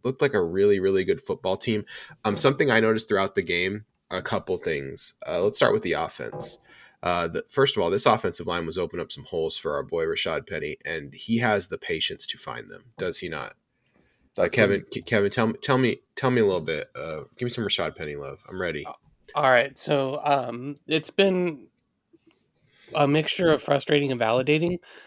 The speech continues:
Speaker 3: the last, what, five games to see what Rashad Penny is and what we knew that he could be. Um,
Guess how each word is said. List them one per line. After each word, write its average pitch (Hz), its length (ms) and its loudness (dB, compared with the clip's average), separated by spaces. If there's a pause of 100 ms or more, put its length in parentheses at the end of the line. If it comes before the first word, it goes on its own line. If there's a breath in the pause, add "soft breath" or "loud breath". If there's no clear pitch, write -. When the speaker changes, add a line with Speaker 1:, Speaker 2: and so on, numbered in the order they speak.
(140 loud breath)
Speaker 3:
the 123 120 2
last, 120 560 4 (280)
what, 120 240 -2 (120)
five 131 340 2
games 170 460 -4 (160)
to 123 480 -2
see 131 640 -4 (840 soft breath)
what 147 440 0
Rashad 147 340 4
Penny 127 320 -2
is 139 240 -4
and 123 420 -2
what 143 140 4
we 143 100 2
knew 143 220 4
that 131 160 -6
he 127 60 -2
could 127 220 -4
be. 95 180 -8 (640 loud breath)
Um, 127 460 -6